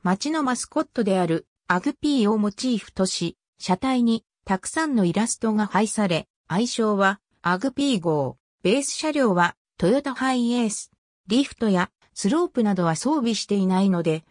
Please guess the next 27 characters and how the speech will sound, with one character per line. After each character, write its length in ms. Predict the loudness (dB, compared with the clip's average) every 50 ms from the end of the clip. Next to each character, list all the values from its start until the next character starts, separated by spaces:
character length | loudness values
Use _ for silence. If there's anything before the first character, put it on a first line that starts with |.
| _ _ -6
車 340 | -2 0 0 0 0 0 -2
椅 120 | -2 -4
子 160 | -4 -4 -2
利 120 | -2 0 0
用 200 | 2 0 0 0
者 160 | 0 0 0
へ 120 | 2 2
の 140 | 0 0 -2
対 280 | -2 0 0 2 2 2
応 140 | 2 2 2
は 160 | 2 2 2
な 120 | 0 0
さ 180 | -2 -4 -4 -4
れ 100 | -4 -2
て 100 | -2 -2
い 120 | -4 -2
な 160 | -4 -4 -4
い。 160 | -6 -6 -10 _ _ _ _ _ _ _ -4
名 140 | -2 -2 0
古 160 | 0 0 0
屋 160 | 0 0 0
鉄 300 | 0 -2 0 0 -2 0
道 180 | 0 0 -2 -2
ケ 200 | 0 0 0 0
ー 20 |
シ 220 | 0 0 0 0
ー、 100 | 0 -2